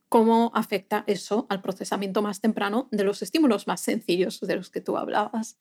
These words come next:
Entonces, en ese laboratorio donde yo empecé a hacer, am, investigación experimental, esa era la pregunta que estaban interesados en resolver. Eh, en cierto modo era muy sencilla la pregunta. Bueno, ¿pasa algo si,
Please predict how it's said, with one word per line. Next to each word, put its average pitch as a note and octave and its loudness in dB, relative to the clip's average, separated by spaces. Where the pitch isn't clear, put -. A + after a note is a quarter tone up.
Entonces, G#3+ 2
en A#3 4
ese A3 4
laboratorio G#3 6
donde F#3 0
yo F#3+ 0
empecé F#3+ -2
a F#3 -6
hacer, F3+ -8
am, G#3+ -4
investigación F#3+ -2
experimental, C4 0
esa A#3+ 4
era G#3 0
la - -2
pregunta F#3+ -10
que - -8
estaban F#3+ -6
interesados G3 -6
en F#3 -8
resolver. G3+ -6
Eh, - 2
en G#3 2
cierto B3+ 2
modo A3 6
era A3+ 6
muy G#3+ 4
sencilla A#3+ 0
la G3 0
pregunta. F#3+ -6
Bueno, G3 -6
¿pasa A3 2
algo A3 6
si, F#3+ -4